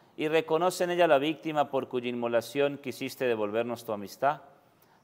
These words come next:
para que, fortalecidos con el cuerpo y la sangre de tu Hijo, y llenos de su Espíritu Santo, formemos en Cristo un solo cuerpo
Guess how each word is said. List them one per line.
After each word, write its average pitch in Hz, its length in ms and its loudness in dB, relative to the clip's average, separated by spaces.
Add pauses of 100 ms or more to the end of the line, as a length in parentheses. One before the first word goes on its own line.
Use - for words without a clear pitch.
para 110 260 4
que, 117 120 -4
fortalecidos 113 840 -2
con 120 160 -6
el 104 160 -8
cuerpo 135 400 0
y 123 40 -6
la 110 100 0
sangre 123 400 -2
de 107 80 0
tu 101 160 -8
Hijo, 117 400 -6 (400)
y 139 140 -4
llenos 180 300 4
de 170 100 6
su 165 120 -4
Espíritu 160 540 0
Santo, 151 480 4
formemos 131 540 -4
en 117 100 -6
Cristo 123 360 -6
un 117 60 -6
solo 110 300 -4
cuerpo 117 540 -2